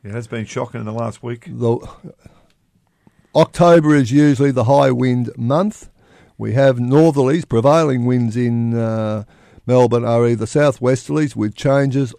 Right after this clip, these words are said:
Speaker 2: or the rest of the time northerlies. And, uh, this year the northerlies are coming hard and fast.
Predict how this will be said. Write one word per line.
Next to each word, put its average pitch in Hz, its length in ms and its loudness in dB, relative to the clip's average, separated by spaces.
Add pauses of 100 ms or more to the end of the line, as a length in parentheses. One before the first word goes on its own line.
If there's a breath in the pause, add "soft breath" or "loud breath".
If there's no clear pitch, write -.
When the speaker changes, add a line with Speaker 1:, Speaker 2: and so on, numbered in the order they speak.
Speaker 2:
or 110 180 -6
the 104 60 -6
rest 151 240 -2
of 139 80 -6
the 127 80 -2
time 127 420 -2
northerlies. 123 840 2
And, 117 420 -2
uh, 113 120 -4
this 147 280 -4
year 131 180 2
the 117 120 -4
northerlies 120 680 0
are 120 180 -4
coming 120 600 -4
hard 143 440 -2
and 117 160 -4
fast. 180 540 -4